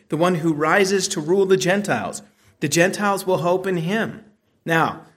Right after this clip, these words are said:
may the God of hope fill you with all joy and peace as you believe,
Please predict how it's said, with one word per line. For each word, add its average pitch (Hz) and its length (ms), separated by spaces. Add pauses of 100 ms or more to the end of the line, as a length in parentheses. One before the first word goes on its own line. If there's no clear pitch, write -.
may 160 120
the 135 120
God 180 420
of 214 120
hope 185 360
fill 190 320
you 190 160
with 147 260
all 190 280
joy 196 360
and 135 240
peace 214 360 (280)
as 147 200
you 143 100
believe, 151 640